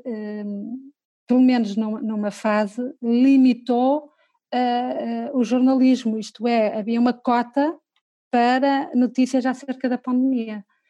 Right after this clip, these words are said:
Não acho que isto seja aceitável, porque é preciso inventar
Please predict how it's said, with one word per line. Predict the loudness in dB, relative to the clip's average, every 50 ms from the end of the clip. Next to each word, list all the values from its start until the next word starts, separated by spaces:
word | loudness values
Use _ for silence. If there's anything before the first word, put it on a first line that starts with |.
| _ _ _
Não | -4 -4 -2
acho | -4 -4 -6 -8 -12 -18 -20 -12
que | _ -10
isto | -10 -10 -12 -18
seja | -20 -14 -6 -4 -4 -2 -2 -4 -4 -6 -6 -6 -8 -10 -12 -14 _ _ _ _ _ _ _ _ _ -12
aceitável, | -12 -10 -10 -10 -10 -10 -12 -14 -16 -16 _ -20 -20 -20 _ _ _ _ _ _ _
porque | -10 -4 -4 -4
é | -4
preciso | -4 -6 -4 -2 0 0
inventar | 0 0 0 0 0 -2 -2 0 0 0 0 0